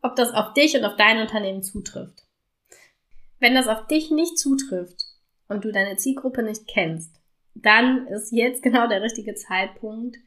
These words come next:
um mal zuzuhören. Führe Gespräche, führe Interviews, setze dich mit deiner Zielgruppe, denen du Arbeitsschutz verkaufen möchtest, die du mitnehmen musst, um die Sicherheitskultur in deinem Unternehmen zu gestalten.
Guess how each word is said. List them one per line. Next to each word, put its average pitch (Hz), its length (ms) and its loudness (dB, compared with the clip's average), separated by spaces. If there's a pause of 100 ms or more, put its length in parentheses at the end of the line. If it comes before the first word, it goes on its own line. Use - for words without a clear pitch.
(340)
um 240 560 6
mal 233 280 2
zuzuhören. 175 920 -2 (560)
Führe 269 400 2
Gespräche, 240 580 0
führe 220 380 -2
Interviews, 190 640 -4
setze 226 360 0
dich 220 320 -6
mit 196 220 -6 (340)
deiner 254 560 2
Zielgruppe, 196 1000 -4
denen 247 420 0
du 247 440 0 (400)
Arbeitsschutz 262 680 2
verkaufen 233 540 0
möchtest, 220 280 -8
die 220 60 -8
du 220 100 -6
mitnehmen 240 720 2
musst, 294 480 2
um 240 80 0
die 220 100 0
Sicherheitskultur 196 640 -2
in 190 80 -4
deinem 196 220 0
Unternehmen 190 360 -8
zu 190 140 -16
gestalten. 180 800 -8